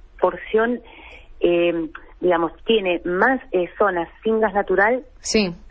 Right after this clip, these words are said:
Speaker 1: ¿sí? Y que alimentan todo desde lo, desde la electricidad, barrios enteros que no tienen acceso al gas. Entonces,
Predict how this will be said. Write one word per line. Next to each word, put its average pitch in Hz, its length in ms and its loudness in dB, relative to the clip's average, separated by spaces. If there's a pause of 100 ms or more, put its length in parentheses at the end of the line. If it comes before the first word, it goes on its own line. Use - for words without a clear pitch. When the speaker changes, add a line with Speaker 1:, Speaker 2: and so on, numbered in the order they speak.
Speaker 1:
¿sí? 214 220 0 (400)
Y 190 120 -2
que 202 280 -6 (240)
alimentan 202 720 0
todo 226 280 2
desde 180 240 -2
lo, 170 100 2
desde 160 440 -2
la 165 120 2
electricidad, 160 640 -2
barrios 196 320 0
enteros 247 440 0 (380)
que 190 60 0
no 202 120 4
tienen 196 200 0
acceso 180 300 -2
al 175 60 2
gas. 170 180 0
Entonces, 170 340 -2